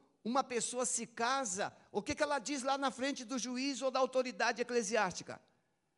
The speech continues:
"Até que a morte nos separe." Então, o divórcio é uma sentença de morte,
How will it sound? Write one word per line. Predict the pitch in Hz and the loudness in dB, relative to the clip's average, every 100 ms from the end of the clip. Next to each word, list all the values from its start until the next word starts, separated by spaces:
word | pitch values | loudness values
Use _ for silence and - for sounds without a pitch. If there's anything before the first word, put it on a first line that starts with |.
| _ _ _ _ _ | _ _ _ _ _
"Até | 151 160 - 254 | -4 -2 4 4
que | 262 226 | 4 2
a | |
morte | 185 226 311 302 320 302 - _ _ _ _ _ _ _ | 4 6 6 4 -2 -4 -8 _ _ _ _ _ _ _
nos | 156 175 | -2 -2
separe." | - 214 175 147 147 127 113 _ _ _ _ _ _ _ | -2 -4 -4 -2 -2 -6 -16 _ _ _ _ _ _ _
Então, | 185 185 330 | -2 4 4
o | 330 | 4
divórcio | 294 156 180 294 302 - 262 | 0 2 6 8 6 4 2
é | |
uma | 294 | 2
sentença | 277 - 302 - 320 359 370 | 2 2 0 0 2 2 2
de | 294 302 | 0 0
morte, | 254 254 226 - | 6 6 6 0